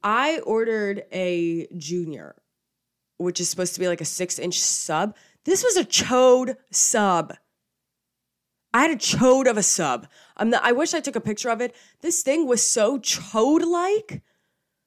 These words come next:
I almost didn't wanna eat it, but I was so goddamn hungry that I did. So whatever, I'm scarfing my stuff down, and Lauren pulls out this Happy Meal looking box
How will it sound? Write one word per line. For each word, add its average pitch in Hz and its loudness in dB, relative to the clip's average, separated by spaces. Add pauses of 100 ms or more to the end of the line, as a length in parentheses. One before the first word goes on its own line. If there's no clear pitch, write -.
(280)
I 247 2
almost 302 -2
didn't 277 -4
wanna 285 -2
eat 269 -4
it, 277 -2
but 240 -4
I 185 -2
was 180 -4
so 240 -2
goddamn 214 -2
hungry 180 -4
that 151 -10
I 139 -4
did. 95 -14 (340)
So 185 -6
whatever, 175 0
I'm 190 0
scarfing 196 -4
my 175 -2
stuff 160 -6
down, 143 -8 (560)
and 165 -2
Lauren 202 -2
pulls 233 -6
out 180 -4
this 175 -8 (540)
Happy 285 0
Meal 240 2
looking 202 -2 (220)
box - -4